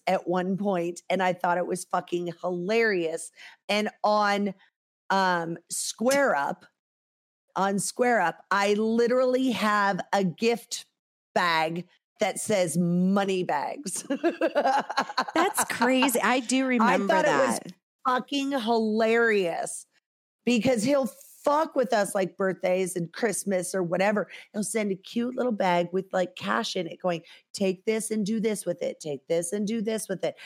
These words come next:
Speaker 1: you know? And it's, it's fucking hilarious. And I named one of my gift boxes after Badoop being funny. And yeah, money bags. So,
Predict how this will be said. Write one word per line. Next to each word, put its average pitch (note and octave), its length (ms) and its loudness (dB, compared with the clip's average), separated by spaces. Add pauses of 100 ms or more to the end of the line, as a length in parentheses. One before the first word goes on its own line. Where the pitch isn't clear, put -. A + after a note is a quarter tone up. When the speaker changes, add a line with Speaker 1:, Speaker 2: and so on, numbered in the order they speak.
(180)
Speaker 1:
you F#3+ 160 4
know? F3+ 260 2 (120)
And G3 120 2
it's, G3+ 240 -2 (100)
it's F#3+ 260 -2 (100)
fucking G#3+ 340 0
hilarious. G3+ 640 0
And E3+ 120 -4
I E3+ 120 -2
named G#3+ 640 -2 (320)
one E3 460 0
of D4 80 0
my D4+ 180 2
gift B3+ 340 0
boxes F#3 600 -2 (360)
after A3+ 760 0
Badoop A3 420 2 (380)
being G#3+ 340 2
funny. F#3+ 580 0 (280)
And F#3 340 0 (260)
yeah, D3+ 280 2 (240)
money F3+ 280 0
bags. D3 320 0 (200)
So, F#3 360 0